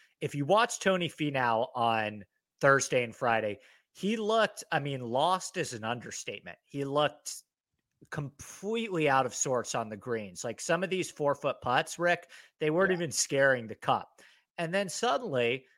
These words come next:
Speaker 1: on Friday and Saturday, he found the putter, right? And you find the putter compared, uh, with how good the tee to green already was. And, like, he was unbelievable over the weekend. Now,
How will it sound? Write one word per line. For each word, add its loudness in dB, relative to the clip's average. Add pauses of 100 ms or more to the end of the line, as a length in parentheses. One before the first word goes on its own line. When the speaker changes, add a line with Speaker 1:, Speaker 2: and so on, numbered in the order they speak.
(200)
Speaker 1:
on 0
Friday 4
and -6
Saturday, 2 (380)
he -4
found 2
the -4
putter, 2
right? 0
And -4
you -8
find -2
the -6
putter 0
compared, -4 (160)
uh, -4 (340)
with -2 (180)
how -2 (100)
good -2
the -6
tee -10
to -10
green -8
already -4
was. -4
And, -6
like, -2
he -4
was 2 (420)
unbelievable 4
over -2
the -4
weekend. -6 (460)
Now, 0